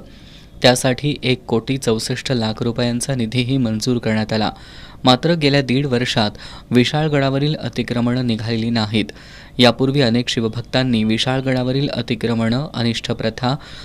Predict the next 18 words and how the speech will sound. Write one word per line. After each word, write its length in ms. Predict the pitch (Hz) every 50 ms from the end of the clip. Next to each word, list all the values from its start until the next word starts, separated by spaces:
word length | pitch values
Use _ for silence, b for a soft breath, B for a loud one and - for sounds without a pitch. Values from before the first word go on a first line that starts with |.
| B B - 135
तसंच 340 | 131 - - 165 156 - -
अवैध 320 | 123 123 117 131 143 143 156
धंद्यांवरून 800 | 147 147 135 120 117 117 117 120 123 131 135 123 110 107 107 - -
आपल्या 280 | 120 120 - 131 135 139 135 -
तीव्र 260 | 127 123 127 139 147
भावना 400 | 135 123 110 113 113 120 117 120
व्यक्त 300 | 120 117 110 107 - - 107 -
केल्या. 240 | 113 110 113 110 101 - b b b b b b b b b b b -
ही 100 | 147 139 -
अतिक्रमणं 640 | - 131 - 156 147 - 165 170 165 170 175 185 165
दोन्ही 300 | 131 120 117 117 120 160
बाजूंची 560 | 156 139 127 120 127 139 143 139 - - 127
असल्याचं 400 | 113 110 - - 117 113 - 123
सांगून 460 | 123 - - 110 110 110 110 120 139 143 B B B B B B B
शासनानं 640 | - - 127 117 113 - - 151 156 160 160 175 175
गेल्या 200 | 147 139 131 135
दीड 240 | 127 127 123 127 143
वर्षात 380 | 143 135 123 123 - - 139